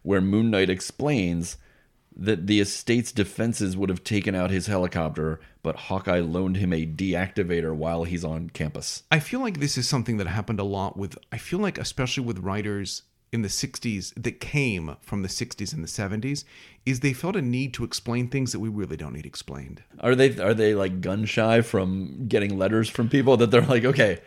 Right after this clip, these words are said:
Speaker 1: I gotta make sure 'cause someone's gonna write to me about this"?
Speaker 2: Well, that's what it is. They, they remind me of people now, you know, that are like, "If, if you and I make a mistake, we have to be careful. Someone will add us on Twitter."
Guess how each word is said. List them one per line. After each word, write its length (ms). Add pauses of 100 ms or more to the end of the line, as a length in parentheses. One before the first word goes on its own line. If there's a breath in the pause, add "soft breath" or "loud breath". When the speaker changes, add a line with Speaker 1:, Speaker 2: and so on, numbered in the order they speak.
Speaker 1:
I 120
gotta 160
make 180
sure 160
'cause 160
someone's 300
gonna 140
write 180
to 80
me 80
about 260
this"? 340 (140)
Speaker 2:
Well, 140
that's 180
what 140
it 80
is. 200
They, 140
they 180
remind 400
me 140
of 180
people 300
now, 460
you 120
know, 160
that 160
are 40
like, 260 (160)
"If, 340
if 220
you 80
and 100
I 60
make 220
a 20
mistake, 320
we 80
have 60
to 80
be 80
careful. 380
Someone 280
will 180
add 180
us 140
on 120
Twitter." 340